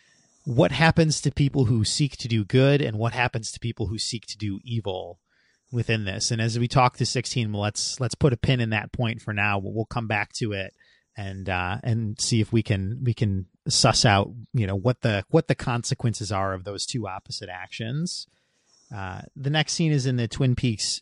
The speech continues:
Sheriff's Department's room. Uh, Hawk has gathered our, all of our heroes together. So Andy and Lucy,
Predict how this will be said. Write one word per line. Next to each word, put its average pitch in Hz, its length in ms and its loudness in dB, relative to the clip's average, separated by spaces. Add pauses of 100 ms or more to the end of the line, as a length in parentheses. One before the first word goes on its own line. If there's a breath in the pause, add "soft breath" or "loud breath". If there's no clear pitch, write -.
Sheriff's 135 400 2
Department's 120 580 -2
room. 120 460 0 (460 soft breath)
Uh, 95 120 -4
Hawk 123 280 0
has 113 160 0
gathered 110 640 0
our, 101 380 -4
all 185 160 8
of 143 80 4
our 127 80 4
heroes 107 580 0
together. 95 500 -6
So 104 220 -8
Andy 110 340 -4
and 104 140 -4
Lucy, 104 600 -4